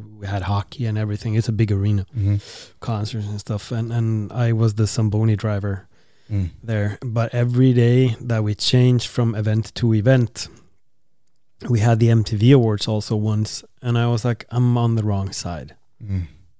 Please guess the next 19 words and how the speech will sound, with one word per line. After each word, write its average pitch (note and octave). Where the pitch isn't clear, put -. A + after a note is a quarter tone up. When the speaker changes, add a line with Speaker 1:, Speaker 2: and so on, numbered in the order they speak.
Speaker 1:
I'm A2
not A2
the G2+
one G2
that F#2+
should -
be G2+
setting G#2+
up -
the G2+
chairs. G2
I G#2
wanna G2+
be G2+
the G2
one G2+
on G2
stage." G#2+
Speaker 2:
Mm-hmm. G2